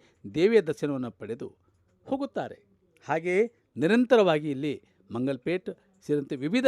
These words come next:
ಬಡಾವಣೆಗಳಿಂದ ಭಕ್ತರು ಆಗಮಿಸುತ್ತಾರೆ. ನಂದಕುಮಾರ್ ಜಂಗಿಕರ್ ಅವರು ಇಲ್ಲಿ ಪ್ರತಿ ವರ್ಷವೂ ಅನ್ನದಾಸೋಹ ಮಾಡುತ್ತಾರೆ. ಈ ಕಾರ್ಯಕ್ರಮಕ್ಕೆ ಬಂಜಾರ ಸಮಾಜದ ಅಧ್ಯಕ್ಷರು, ಪತ್ರಕರ್ತರು ಬಸವರಾಜ್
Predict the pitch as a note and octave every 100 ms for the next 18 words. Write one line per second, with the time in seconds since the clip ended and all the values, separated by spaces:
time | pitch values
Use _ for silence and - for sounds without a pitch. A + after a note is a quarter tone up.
0 | A#3+ E3+ D#3 D3 B2+ C3 G#3+ G3 F3 A3+
1 | _ _ - F2+ D3+ - E3 A#2 G#2 _
2 | _ _ _ - C3+ G#3+ C#4 C#4+ B3+ A2+
3 | - _ _ - C#3+ A3+ C4+ A#3 A#3+ A#3
4 | F3+ F#3+ A3 G3 D#3+ D3 A3+ D3+ G#3 -
5 | _ _ F#3+ B3 F#3 B3 A#3+ _ _ _
6 | F#3 C#4+ D4 A#3+ - D3+ E3 B3 _ _
7 | _ _ - C#3 G#3+ B3+ G3+ F3 D3+ B2+
8 | A3 B3+ A3 - A2+ - _ _ B2+ C#3
9 | D#3+ F#3+ F3+ - G3 D3+ E3 F#3 F#3+ F#3+
10 | - E3+ F#3 F#3 F3+ D3+ G3+ A3 B3+ _
11 | _ D#3 E3+ F3 D#3+ - A#2 A#2 D#3 D#3+
12 | G3+ G#3+